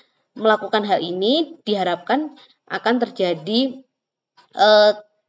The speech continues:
menghindari terjadinya perdarahan yang berlanjut. Jika perdarahan negatif, maka la-, eh, pertahankan posisi ini sampai kontraksi uterus. Jadi, utre-, uterusnya sampai berkontraksi kembali. Kalau tidak terjadi,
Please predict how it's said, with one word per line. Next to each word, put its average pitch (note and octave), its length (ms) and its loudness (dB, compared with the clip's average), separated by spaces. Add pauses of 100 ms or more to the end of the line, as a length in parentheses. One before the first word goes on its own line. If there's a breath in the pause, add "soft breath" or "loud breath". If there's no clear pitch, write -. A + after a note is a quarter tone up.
(100)
menghindari G#3 560 2
terjadinya G3+ 640 -4
perdarahan F3 800 -6
yang F3 160 -8
berlanjut. E3 480 -8 (460 soft breath)
Jika G3+ 160 0
perdarahan F#3+ 420 -4
negatif, G3 680 -4
maka G3+ 560 -2 (320 loud breath)
la-, G3+ 260 -6
eh, G3+ 560 -2 (460)
pertahankan F#3+ 640 -2
posisi G3 360 -4
ini G3 300 -6
sampai F#3+ 320 -6
kontraksi F#3+ 560 -10
uterus. D#3+ 800 -14
Jadi, D#3+ 180 -6
utre-, F3+ 340 -8 (200)
uterusnya F#3 500 -8
sampai F3 240 -6
berkontraksi E3+ 560 -12
kembali. E3+ 400 -6 (640 soft breath)
Kalau D#4 400 4
tidak B3 440 2
terjadi, G3+ 480 -4